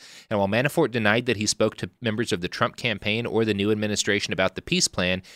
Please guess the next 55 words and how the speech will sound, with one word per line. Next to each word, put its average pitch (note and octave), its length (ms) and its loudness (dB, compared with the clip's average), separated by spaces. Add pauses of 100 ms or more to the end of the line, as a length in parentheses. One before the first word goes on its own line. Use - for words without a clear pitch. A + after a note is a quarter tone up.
(100)
he A#2 160 0
lied C3 280 6
to F3 60 -2
the C#3 140 4
office B2 320 6
and F#3+ 200 -2
the A3 40 -4
grand F#3+ 260 2
jury G#3+ 240 2
about G#2+ 200 4
the - 60 -6
peace C3+ 220 0
plan A#2+ 240 -2
and B2+ 140 0
his A#2+ 100 -2
meetings B2 340 -4
with A#2 140 -10
Kilimnik, C3 420 2
and G#2 140 -4
his F#2 120 -2
unreliability B2 760 2
on D#3+ 220 2
this B2 120 4
subject D#3 460 4 (240)
was A2+ 120 0
among B2+ 240 4
the D3+ 100 4
reasons A2+ 340 4
that G2 140 0
the G2 80 -2
distri-, - 440 0
district D3 360 -2
judge G#2 260 4
found G#2+ 280 2
that G2 80 -2
he G2+ 100 -2
had F2+ 140 0
breached F#2 240 -2
his - 100 -8
cooperation D#2+ 580 -2
agreement." B1 400 -14
So B2 320 4 (400)
we G#3 160 2
don't E3+ 280 6
know C3 340 4
that - 180 -2
Paul D3 220 0
Manafort C#3+ 540 -2
went A#2+ 240 -6
to C#3+ 80 -6
the B2+ 80 -2
president B2 420 -2
and G#2 100 -10
said, A2 280 0 (440)
"We, B2+ 380 -4